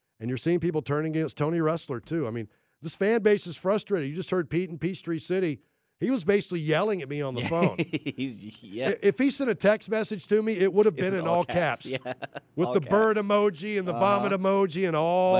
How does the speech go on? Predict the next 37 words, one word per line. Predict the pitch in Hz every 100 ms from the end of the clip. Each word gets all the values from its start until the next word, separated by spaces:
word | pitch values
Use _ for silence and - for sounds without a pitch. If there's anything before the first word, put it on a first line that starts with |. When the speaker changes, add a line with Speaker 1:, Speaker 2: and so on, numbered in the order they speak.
| 185
Speaker 2:
Bunch |
of | 185
Speaker 1:
the |
Speaker 2:
exclamation | 180 170 120 127 113
Speaker 1:
things. | 110
Speaker 2:
marks | 113 113 -
at | 113
the | 82
end, | 113
Speaker 1:
Yes. | 117 117 101 127
Speaker 2:
too, | -
in | 110
case | 107 104
you |
didn't | 107 107 107 - _
know | - 110 104
that | 101
he | 104
was | 101
yelling. | 101 104 110 127
Speaker 1:
That's | 131 120 123
right. | 110 110 -
Speaker 2:
<laughs> | - - - _
Speaker 1:
So | -
the | 156
Hawks | 151 180 180
are | 175
gonna |
take | 160 165
on | 165
LeBron | 143 123 147 165
and | 190
the |
Lakers, | 175 165 160 156 123
uh, | 135
tomorrow | 127 113 113 143
night. | 139 110